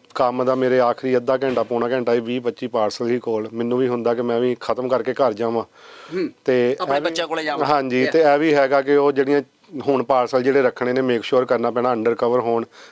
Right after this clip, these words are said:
Speaker 2: ਜੀ।
Speaker 1: ਪੂਰੀ। ਇਹਦੇ 'ਚ, ਇਹ ਚੀਜ਼ ਦੇ ਵਿੱਚ ਵੀ ਟਾਈਮ ਲੱਗਣਾ।
Speaker 2: ਜੀ।
Speaker 1: ਇਹਦੇ ਕਰਕੇ ਮੈਂ ਉਹਦੇ ਅੰਦਰ ਗਿਆ। ਅੱਗੇ ਵੀ ਮੈਂ ਇੱਕ ਦੋ ਵਾਰੀ ਅੰਦਰ ਉਹਦੇ ਪਾਰਸਲ ਰੱਖ ਕੇ ਆਇਆ।
Speaker 2: ਜੀ।
Speaker 1: ਘਰ ਨਹੀਂ ਸੀ ਹੁੰਦੀ, ਉਹ ਵੱਖਰੀ ਗੱਲ ਆ।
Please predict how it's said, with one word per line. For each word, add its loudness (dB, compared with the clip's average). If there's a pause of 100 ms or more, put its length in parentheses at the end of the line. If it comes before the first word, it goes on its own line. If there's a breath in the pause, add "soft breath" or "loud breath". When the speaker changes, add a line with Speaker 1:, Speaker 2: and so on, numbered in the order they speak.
Speaker 2:
ਜੀ। -14
Speaker 1:
ਪੂਰੀ। 2 (440)
ਇਹਦੇ 4
'ਚ, -4
ਇਹ 6
ਚੀਜ਼ 0
ਦੇ 4
ਵਿੱਚ 0
ਵੀ 0
ਟਾਈਮ -2
ਲੱਗਣਾ। -4 (260 loud breath)
Speaker 2:
ਜੀ। -2
Speaker 1:
ਇਹਦੇ 2
ਕਰਕੇ 4
ਮੈਂ 2
ਉਹਦੇ 4
ਅੰਦਰ 2
ਗਿਆ। 2
ਅੱਗੇ 2
ਵੀ 4
ਮੈਂ 2
ਇੱਕ 0
ਦੋ 4
ਵਾਰੀ 2
ਅੰਦਰ 2
ਉਹਦੇ 4
ਪਾਰਸਲ 0
ਰੱਖ 0
ਕੇ 0
ਆਇਆ। -2 (180)
Speaker 2:
ਜੀ। -6 (320 loud breath)
Speaker 1:
ਘਰ 2
ਨਹੀਂ -2
ਸੀ 0
ਹੁੰਦੀ, 2
ਉਹ 4
ਵੱਖਰੀ 0
ਗੱਲ 4
ਆ। 0